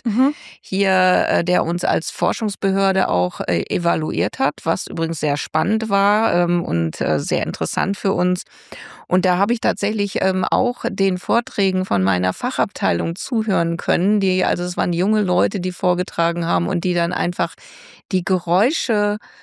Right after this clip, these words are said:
Speaker 2: vom Meer wiedergegeben haben und was, was aussagt und wel-, welche Reaktionen zu, zu hören sind. Und das fand ich einfach total spannend,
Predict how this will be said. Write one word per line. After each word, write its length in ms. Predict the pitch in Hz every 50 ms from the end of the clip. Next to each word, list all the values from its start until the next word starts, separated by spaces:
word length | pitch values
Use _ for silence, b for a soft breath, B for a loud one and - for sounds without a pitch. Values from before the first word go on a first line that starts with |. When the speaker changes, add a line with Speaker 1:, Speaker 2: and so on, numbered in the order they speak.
| B B B B B _ _ _ _ _ _
Speaker 2:
vom 440 | - - - 214 202 220 208 208 208
Meer 460 | 208 208 220 254 311 285 226 170 151 160
wiedergegeben 920 | 160 185 185 180 175 170 160 170 160 160 - 175 170 170 170 170 170 170
haben 380 | 180 170 165 170 170 175 170
und 220 | 170 - 170 165 -
was, 360 | 180 196 - - - - 180 190
was 260 | - 185 214 - - - -
aussagt 800 | 214 214 214 240 220 - - - 175 170 165 165 165 - - -
und 180 | 175 170 165
wel-, 300 | 175 180 190 196 185 165
welche 420 | 180 190 190 185 - 196 185 180 175
Reaktionen 1040 | 180 185 185 175 165 - - - - 185 196 214 214 202 190 185 180 175 175 170 170 B B B B B B B B B B -
zu, 320 | - - 185 175 156 - - - 180
zu 300 | - - - - 185 175
hören 500 | 170 180 208 247 277 269 262 196 175 160
sind. 380 | 156 156 151 143 143 147 - -
Und 320 | 180 - 175 170 170 175
das 200 | 180 190 - -
fand 280 | - - 202 185 190 202
ich 160 | 185 - -
einfach 240 | 175 175 - 185 -
total 360 | - 180 175 - 175 175 175
spannend, 540 | - - - - 190 175 156 139 - -